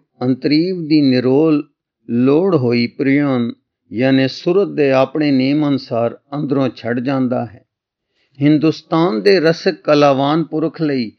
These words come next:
ਸਭ ਪਦਾਰਥ ਇੱਕੋ ਜਿਹੇ ਫਾਸਲੇ ਤੇ ਹਨ ਤੇ ਉਹਨਾਂ ਦੀ ਥਾਂ ਦੀ ਵੰਡ ਤੇ ਫਾਸਲੇ ਦੀ ਵਧਾਈ ਘਟਾਈ ਉਸੇ ਤਰ੍ਹਾਂ ਕੀਤੀ ਜਾ ਰਹੀ ਹੈ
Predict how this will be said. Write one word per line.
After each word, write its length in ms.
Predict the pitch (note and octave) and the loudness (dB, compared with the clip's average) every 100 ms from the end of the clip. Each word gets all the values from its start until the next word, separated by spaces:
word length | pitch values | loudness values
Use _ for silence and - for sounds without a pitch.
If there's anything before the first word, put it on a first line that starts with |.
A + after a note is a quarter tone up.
| _ | _
ਸਭ 340 | - - G3+ G3+ | -18 -2 0 0
ਪਦਾਰਥ 680 | - D#3 C3 C3+ C3+ C3 - | 0 0 4 4 2 -2 -8
ਇੱਕੋ 400 | D#3 - F3 E3 | -14 -6 -2 -2
ਜਿਹੇ 320 | C#3 C3+ B2 | 0 0 -2
ਫਾਸਲੇ 560 | - A#2+ A#2+ - C#3+ | -2 -2 0 0 -2
ਤੇ 220 | C3+ D3 B2+ | -2 -6 -8
ਹਨ 240 | A#2+ A#2+ _ _ _ _ _ _ _ _ _ _ - | -10 -14 _ _ _ _ _ _ _ _ _ _ -4
ਤੇ 100 | F#3 | -2
ਉਹਨਾਂ 380 | - G3 G#3+ G3 | 0 0 0 -2
ਦੀ 180 | D#3+ E3 - | -2 -4 -2
ਥਾਂ 300 | D3+ D#3+ F#3 | -2 0 0
ਦੀ 200 | F#3 E3+ | 0 0
ਵੰਡ 340 | C3+ D3 E3 | 0 0 -2
ਤੇ 160 | F3 D3+ | -2 -6
ਫਾਸਲੇ 560 | - C#3 C#3 - D#3 | 0 2 2 0 -2
ਦੀ 140 | D3 D3 | 0 0
ਵਧਾਈ 500 | B2 A#2 G2 G2+ C#3 D3 | 0 -2 0 -2 -2 -4
ਘਟਾਈ 380 | - G#2 A#2 D3 | -2 0 0 -2
ਉਸੇ 420 | - E3 - F#3 | -4 -6 -4 -6
ਤਰ੍ਹਾਂ 320 | - D3 C#3 | -2 0 0
ਕੀਤੀ 420 | C3+ C3 - B2 | -2 -6 -4 -4
ਜਾ 280 | G#2+ A#2 A#2+ | 0 2 2
ਰਹੀ 240 | D3 D#3+ A#2+ | 2 0 -2
ਹੈ 360 | A2 G#2 G2 | -4 -6 -10